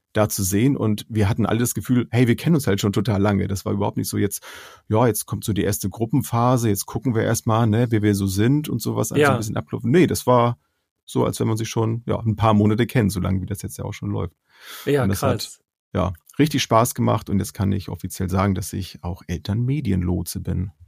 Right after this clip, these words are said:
Speaker 2: Ja, herzlichen Glückwunsch
Speaker 1: Ja,
Speaker 2: an
Speaker 1: vielen
Speaker 2: dieser
Speaker 1: Dank.
Speaker 2: Stelle. Sehr cool.
Speaker 1: Bin ich mal gespannt und hoffe ich natürlich dann, dass auch so Stück für Stück dann auch die Möglichkeiten wieder eingerichtet werden, dass man's nicht nur online anbieten kann, denn
Speaker 2: Ja.
Speaker 1: die Möglichkeit besteht auch, aber dass es natürlich dann auch in Präsenz dann wieder losgeht.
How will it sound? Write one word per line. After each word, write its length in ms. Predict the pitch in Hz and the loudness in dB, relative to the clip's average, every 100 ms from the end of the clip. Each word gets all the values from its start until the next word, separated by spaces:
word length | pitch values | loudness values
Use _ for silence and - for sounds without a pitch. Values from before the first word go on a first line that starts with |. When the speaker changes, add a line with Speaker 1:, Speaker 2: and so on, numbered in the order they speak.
| - - | -20 -6
Speaker 2:
Ja, 140 | 123 | -4
herzlichen 500 | 101 120 135 - 135 | -2 -4 -4 -8 -8
Glückwunsch 640 | 127 - - 101 101 104 - | -8 -8 -10 -10 -8 -10 0
Speaker 1:
Ja, 140 | 123 | 0
Speaker 2:
an 40 | - | 2
Speaker 1:
vielen 180 | 98 | 0
Speaker 2:
dieser 60 | 104 120 | 0 0
Speaker 1:
Dank. 120 | 92 95 | 0 -2
Speaker 2:
Stelle. 220 | 92 98 _ _ | -8 -16 _ _
Sehr 300 | - - 135 135 - | -10 -2 -2 -2 -4
cool. 280 | 147 104 - 110 _ - _ _ | -2 -2 -6 -14 _ -20 _ _
Speaker 1:
Bin 120 | 104 | -2
ich 100 | 92 | 0
mal 100 | 101 | 0
gespannt 320 | 104 104 90 98 | -4 -4 -2 0
und 140 | 98 | 4
hoffe 220 | 113 165 | 4 4
ich 60 | 139 | 2
natürlich 340 | 113 - 110 | 0 -2 -4
dann, 140 | - 101 | 0 -2
dass 200 | 95 - - | -2 -6 -6
auch 160 | 92 | -6
so 120 | 92 95 | -4 -8
Stück 380 | 92 - 185 | -8 -4 -4
für 80 | - | -4
Stück 240 | 110 110 - | -6 -6 -4
dann 120 | 95 | -4
auch 220 | 98 92 - - - - | -4 -6 -10 -20 -20 -4
die 40 | - | 2
Möglichkeiten 640 | 104 139 107 - 98 95 | 4 4 0 -2 -2 0
wieder 160 | 95 87 | -2 0
eingerichtet 500 | 101 101 98 98 95 | 0 0 -2 -2 0
werden, 220 | 101 98 | 2 2
dass 160 | 95 | -2
man's 180 | - 95 | -4 -6
nicht 180 | 98 - | -6 -6
nur 80 | 101 | -2
online 300 | 110 131 127 | 0 0 0
anbieten 320 | 117 120 107 | -2 -2 -4
kann, 380 | - 131 208 214 - | 2 2 2 -2 -6
denn 200 | 98 98 _ | -6 -6 _
Speaker 2:
Ja. 160 | 139 135 | -2 2
Speaker 1:
die 60 | |
Möglichkeit 540 | 107 113 107 - 104 98 | 4 4 2 0 0 0
besteht 320 | 101 98 92 | -2 -2 0
auch, 240 | 95 151 - - - - - | 2 0 -2 -18 -18 -20 -12
aber 300 | - 98 95 | -2 0 0
dass 160 | 92 85 | -2 -4
es 100 | - | -6
natürlich 360 | 87 - 87 85 | -8 -6 -6 -4
dann 80 | 92 | -2
auch 60 | |
in 100 | 90 | -2
Präsenz 400 | - 92 85 95 | -2 -4 0 0
dann 120 | - | 0
wieder 140 | 90 87 | -2 -2
losgeht. 500 | 90 92 - 87 | -2 -4 -4 -6